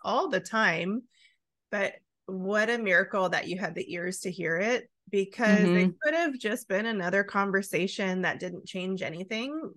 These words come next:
Speaker 1: but something in you did awaken.
Speaker 2: Mm-hmm.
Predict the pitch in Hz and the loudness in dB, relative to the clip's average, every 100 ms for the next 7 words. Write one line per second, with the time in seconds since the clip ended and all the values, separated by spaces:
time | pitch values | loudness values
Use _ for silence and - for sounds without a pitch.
0 | _ - 185 180 - - _ - - 196 | _ 0 2 2 -2 -8 _ -10 -6 -4
1 | 208 _ 214 196 185 175 165 165 151 160 | -6 _ -8 -6 -6 -6 -6 -6 -4 -6
2 | 208 202 - 135 202 214 131 - 123 139 | -6 -8 -6 -2 0 0 -2 -6 -8 -6
3 | 349 - _ - 170 160 180 | -8 -12 _ -4 0 4 6